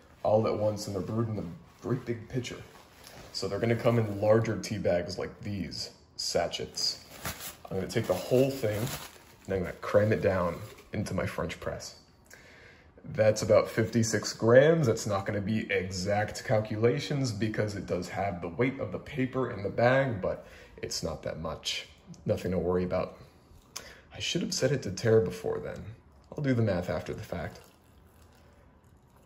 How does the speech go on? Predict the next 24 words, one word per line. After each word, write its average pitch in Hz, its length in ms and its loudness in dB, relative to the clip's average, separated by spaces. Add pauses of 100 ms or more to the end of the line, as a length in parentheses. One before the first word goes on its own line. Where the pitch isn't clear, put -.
(480)
Going 90 180 -2
to 57 160 -6 (520)
fill 110 280 4
my 92 180 2
French 92 440 -4
press. 95 280 4
This 120 160 2
French 117 300 4
press 113 220 6
is 101 100 -2
from 107 140 -2
ikea, 98 560 2
holds 92 220 -2
about 92 340 -2 (580)
one 127 760 10
liter 113 320 8
of 90 160 4
water, 95 640 2 (3000)
but - 280 -6 (1900)
not 87 200 -8
gonna 87 120 -6
be 85 160 -6
so 85 260 -2
exacting, - 640 -6